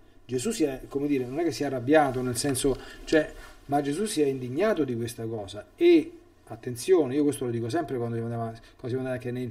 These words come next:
nei pellegrinaggi in giro, sapete cosa è successo? Perché l'opera di Maria Valtorta termina con il commento sulla lettera ai Romani.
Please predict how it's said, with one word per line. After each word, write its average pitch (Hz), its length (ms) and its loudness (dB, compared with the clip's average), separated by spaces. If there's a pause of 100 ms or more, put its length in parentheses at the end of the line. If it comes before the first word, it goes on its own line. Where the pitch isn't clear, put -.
(120)
nei 117 100 -8
pellegrinaggi 120 540 -4
in 120 80 -4
giro, 117 340 -4 (240)
sapete 180 320 4
cosa 147 160 4
è - 20 -2
successo? - 540 -8
Perché 110 220 -8
l'opera 196 240 4
di 147 80 2
Maria 151 240 0
Valtorta 123 760 -4 (220)
termina 143 480 2
con 143 100 4
il 147 120 0
commento 156 420 -2
sulla 123 160 -4
lettera 123 280 -4
ai 95 60 -10
Romani. 101 400 -10